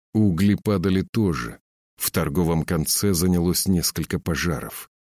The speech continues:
Волна за волной огненные птицы накатывались на берег. Натан заморозил их всех. Когда всё было закончено, господин положил ладонь ему на плечо.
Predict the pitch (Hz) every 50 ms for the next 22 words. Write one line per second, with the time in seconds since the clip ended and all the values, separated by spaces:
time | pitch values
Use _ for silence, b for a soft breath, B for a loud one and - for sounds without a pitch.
0 | _ _ _ _ _ _ _ _ _ - 65 62 85 87 87 92 101 110 113 110
1 | 98 110 110 95 104 101 101 110 113 110 101 82 76 - _ - 110 98 80 90
2 | 92 95 92 92 92 92 90 90 - - 110 101 - - 107 98 95 95 92 -
3 | 101 92 - - 87 85 87 85 78 - - 85 78 76 67 64 60 65 - -
4 | - - - - - _ _ _ _ _ _ _ _ - 92 92 92 92 90 -
5 | - - 107 98 95 85 67 - - _ _ _ - 95 - 110 104 104 101 98
6 | 95 87 69 80 85 82 - - - 82 - - - - - - - 76 - -
7 | - - - _ _ _ _ _ _ _ _ _ _ _ _ _ _ _ _ _
8 | _ _ - - 80 64 67 90 101 - - - 98 87 92 92 92 80 85 90
9 | - - 120 117 90 - - - 64 58 55 - _ _ _ _ _ _ _ _
10 | _ _ 71 71 78 - - - - 101 87 95 98 98 - 98 95 92 90 78
11 | 82 95 92 87 85 82 76 67 69 82 80 78 76 69 71 69 69 67 67 67
12 | - - 64 60 - - - - - - - -